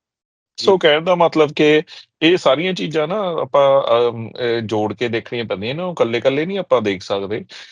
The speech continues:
Speaker 2: ਸੋ ਹੁਣ ਕੀ
Speaker 1: ਹੂੰ।
Speaker 2: ਹੋਇਆ ਕਿ ਕਹਿੰਦੇ ਟਵੈਂਟੀ ਟਵੈਂਟੀ ਟੂ 'ਚ ਸ਼ਾਇਦ, ਜੇ ਮੈਂ ਨਾ ਗਲਤ ਹੋਵਾਂ, ਉਦੋਂ ਵੀ, ਅਮ, ਇਹ ਜਿਹੜੀਆਂ ਇਹਨਾਂ ਦੀਆਂ ਸਪਾਈ ਏਜੰਸੀਆਂ ਹੁੰਦੀਆਂ,
Speaker 1: ਜੀ।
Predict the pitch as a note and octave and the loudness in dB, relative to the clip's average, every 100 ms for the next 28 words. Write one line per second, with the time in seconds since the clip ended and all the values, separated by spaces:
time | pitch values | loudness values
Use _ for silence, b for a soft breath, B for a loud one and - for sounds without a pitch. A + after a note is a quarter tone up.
0 | - F#3+ G3 E3+ D3+ E3 G#3+ G3+ E3 C#3 | -2 0 2 2 2 0 2 4 4 2
1 | C#3 D#3+ D#3+ E3+ B B - E3 G3 G3 | 0 0 0 -2 B B 0 2 2 2
2 | E3+ D#3 F3 E3+ E3 C#3+ C#3+ A#2 C#3+ D#3 | 0 2 0 0 0 0 -4 -2 0 0
3 | D3+ C#3+ - A#2 G#2+ A2 G#2+ A2 G2 F#2+ | 0 -2 2 2 2 0 -2 -2 -4 -4
4 | G2 A2 B2+ A2 G2+ C3 B2+ A#2+ C3 D#3+ | -4 -4 -8 -8 -6 -6 -4 -4 -2 -4
5 | E3 E3 F#3 G3+ C#3+ _ b b - A#2+ | -4 -4 -2 -4 -6 _ b b -2 2
6 | A#2 A2+ G#2+ G#2 G#2 _ A#2+ A2+ A#2 B2+ | 4 2 0 -6 -12 _ -8 -6 -6 -6
7 | B2+ B2 B2+ C3 B2+ A#2+ - G#2+ A2+ A2 | -6 -6 -8 -6 -6 -8 -2 -2 -2 -4
8 | G#2+ G#2 G#2 A2+ G2+ G#2+ G2 F#2+ F#2 | -6 -8 -10 -12 -10 -12 -12 -12 -14